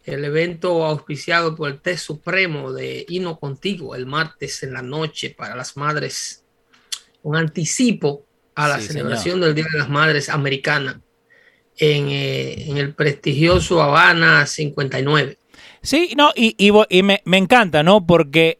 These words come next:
Speaker 2: lo que pasó el martes es básicamente lo que nosotros hablamos acá todos los días. La gente tranquila, la gente decente, la gente fina. De-, teníamos el stand de Té Supremo afuera. No se
Speaker 1: Sí.
Speaker 2: robaron ni uno.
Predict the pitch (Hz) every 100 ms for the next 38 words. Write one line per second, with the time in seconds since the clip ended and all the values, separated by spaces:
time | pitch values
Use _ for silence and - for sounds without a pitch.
0 | _ 143 160 151 160 185 170 247 262 247
1 | 269 226 170 175 - 156 190 196 196 196
2 | 208 185 160 147 147 139 190 185 175 180
3 | 180 160 180 175 _ _ 160 156 143 123
4 | 98 73 _ _ _ _ _ _ _ 131
5 | 139 - 196 185 175 151 170 170 226 233
6 | 220 180 156 - 170 165 165 165 - 220
7 | 214 170 190 160 147 - 175 156 160 135
8 | 233 226 214 208 190 - - - _ -
9 | 175 208 - 185 214 262 277 247 - -
10 | 247 262 247 220 - 160 175 196 208 233
11 | 202 226 226 196 - 185 123 85 _ _
12 | _ _ _ 190 226 247 208 214 269 240
13 | 262 302 202